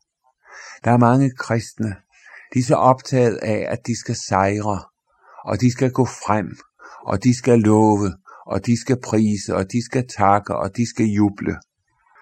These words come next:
Og nu vel, der kan være sandhed også i det. Alligevel vil jeg sige til dig, den største sejr, den mest triumferende dag,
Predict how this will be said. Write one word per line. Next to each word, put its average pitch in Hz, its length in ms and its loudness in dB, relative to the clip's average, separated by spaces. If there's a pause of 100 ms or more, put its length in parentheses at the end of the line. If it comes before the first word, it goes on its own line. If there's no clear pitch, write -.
(260)
Og 117 180 2
nu 120 120 6
vel, 110 260 4 (1700)
der 113 120 0
kan 120 160 2
være 113 180 4
sandhed 104 560 0
også 95 340 -2
i 104 40 -4
det. 95 180 -2 (1160)
Alligevel 104 560 2
vil 104 80 0
jeg 101 120 -2
sige 101 280 -6
til 98 200 -6
dig, 95 240 -6 (1200)
den 98 180 0
største - 600 -4
sejr, - 460 -4 (2250)
den 113 160 4
mest 123 300 6
triumferende 101 920 0
dag, 90 260 -6